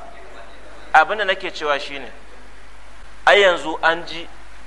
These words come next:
a cikin ɗalibai akwai sha'awa ta waɗannan littafan guda biyu,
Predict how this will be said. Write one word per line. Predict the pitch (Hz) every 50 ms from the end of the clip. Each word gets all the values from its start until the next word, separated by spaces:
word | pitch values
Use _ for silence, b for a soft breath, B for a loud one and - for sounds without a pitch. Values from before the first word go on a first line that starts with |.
| - - - - -
a | 135
cikin | - - - - 180 180
ɗalibai | 180 156 143 135 135 131 156 143
akwai | - 127 113 - - 156 151 160
sha'awa | 151 - 135 - 123 139 143 139 120 101 - - - - - - - - - - - - - - - - - -
ta | - 151
waɗannan | 160 156 160 - 147 143 139
littafan | - - - 139 135 - -
guda | - - 110 110
biyu, | 110 98 - -